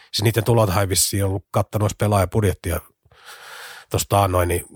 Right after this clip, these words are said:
kertoo, että siinä ei ole niinku taloudellisessa mielessä mitään,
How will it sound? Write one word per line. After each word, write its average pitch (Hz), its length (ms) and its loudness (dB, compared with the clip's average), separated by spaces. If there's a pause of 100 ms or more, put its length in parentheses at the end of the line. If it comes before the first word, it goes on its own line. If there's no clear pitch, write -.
(140)
kertoo, 101 320 2
että 95 140 0
siinä 98 120 2
ei 101 40 4
ole 98 60 4
niinku 98 180 0
taloudellisessa 104 540 2
mielessä 95 280 -2
mitään, 90 460 -2